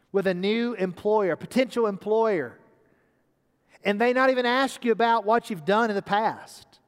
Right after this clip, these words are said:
It would not be a very good employer, would it? He or she would need to ask you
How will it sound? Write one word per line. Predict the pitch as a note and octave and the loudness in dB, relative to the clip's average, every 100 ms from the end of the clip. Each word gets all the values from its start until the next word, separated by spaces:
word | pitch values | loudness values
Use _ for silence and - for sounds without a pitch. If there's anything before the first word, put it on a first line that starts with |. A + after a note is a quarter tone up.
| _ _ _ - | _ _ _ -2
It | |
would | E4+ D#4 | 0 2
not | D#4 C4+ | 2 2
be | D4+ | 2
a | C4+ | 2
very | D4 C#4+ | 2 0
good | G3+ C#4+ | 0 0
employer, | A#3+ F3+ B3+ C#4+ F#3+ C#3+ | 0 -2 0 2 0 -2
would | F3 F3+ | 0 0
it? | C#3+ - - _ _ _ _ _ | -2 -8 -20 _ _ _ _ _
He | C4 C#4+ | 0 2
or | A#3 | 2
she | - C#4 | 0 0
would | A#3+ A3+ | 0 0
need | C4 F#3+ | -2 -2
to | G#3+ | 2
ask | G#3+ C4+ - - | 2 2 -2 -4
you | A#3 | -4